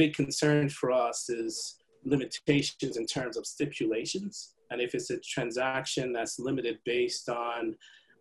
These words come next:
um, the steps that are gonna come from retail, then that may limit us, what, irrespective of if it's a larger distribution opportunity or smaller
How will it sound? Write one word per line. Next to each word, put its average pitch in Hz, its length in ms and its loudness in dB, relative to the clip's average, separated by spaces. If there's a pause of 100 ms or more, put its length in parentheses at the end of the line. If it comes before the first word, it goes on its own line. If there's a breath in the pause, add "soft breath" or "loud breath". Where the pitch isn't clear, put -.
(120)
um, 113 540 -2
the 117 80 -2
steps - 800 0
that 123 340 2
are 117 220 -4 (520)
gonna 131 260 -2 (120)
come 151 280 6
from 120 260 -4
retail, 107 500 0 (500 loud breath)
then 127 200 0
that 139 160 4
may 135 140 4
limit 123 420 0
us, - 580 -2 (400)
what, 151 280 8 (320)
irrespective 160 640 8
of 117 140 2
if 127 180 2
it's 113 180 0
a 113 60 6
larger 120 800 4 (420)
distribution 123 680 2
opportunity 117 640 2
or 113 140 4
smaller 113 640 0